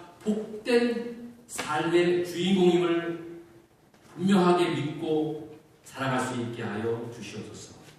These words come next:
또 다시 한번 이 말씀을 우리의 마음의 밭에 심어서 우리가 남은 생에 살아가면서 하나님의 말씀을 온전히 지키며 들으며 또 준행하는 삶을 살, 삶을 통해서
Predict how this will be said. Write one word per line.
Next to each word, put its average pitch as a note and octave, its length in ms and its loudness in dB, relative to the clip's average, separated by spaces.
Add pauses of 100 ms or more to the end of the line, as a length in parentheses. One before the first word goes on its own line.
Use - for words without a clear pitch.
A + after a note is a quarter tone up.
(680)
또 - 640 4 (580)
다시 G3+ 220 -2
한번 B3 300 4
이 G#3+ 80 4
말씀을 F3 880 2 (100)
우리의 C#3+ 280 0
마음의 A#2+ 380 2
밭에 A2 380 -4
심어서 G2 640 -8 (880)
우리가 A#2 180 -6
남은 C3 300 2
생에 B2 320 0
살아가면서 G#2+ 800 -8 (1040)
하나님의 A2 400 -10
말씀을 A2+ 420 -8
온전히 C3 360 -4
지키며 C3 640 -6 (200)
들으며 C#3+ 640 -4 (540)
또 - 120 -10
준행하는 D#3+ 500 -2
삶을 C3+ 340 -2
살, A#2 380 -6
삶을 A#2+ 380 -2
통해서 G2+ 340 -8